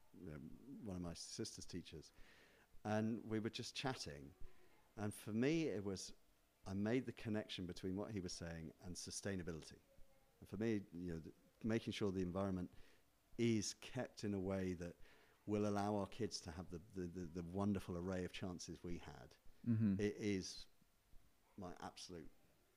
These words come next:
Speaker 1: guiding principle of life.
Speaker 2: Yeah.
Speaker 1: And so as soon as I made that connection, it gave it a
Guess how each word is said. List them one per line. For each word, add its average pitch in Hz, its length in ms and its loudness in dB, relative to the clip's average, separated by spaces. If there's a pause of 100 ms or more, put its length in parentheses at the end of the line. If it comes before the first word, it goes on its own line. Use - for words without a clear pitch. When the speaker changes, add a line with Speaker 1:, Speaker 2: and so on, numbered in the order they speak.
(120)
Speaker 1:
guiding 85 440 -2
principle 85 440 -6
of 78 160 -12
life. 80 300 -6 (340)
Speaker 2:
Yeah. 107 180 6 (300)
Speaker 1:
And 104 160 0
so 113 360 4
as 104 80 -4
soon 143 300 4
as 127 140 2
I 113 80 4
made 104 240 4
that 95 180 -6
connection, 92 520 -4 (880)
it 95 160 -4
gave 95 220 0
it - 120 -6
a 82 40 -10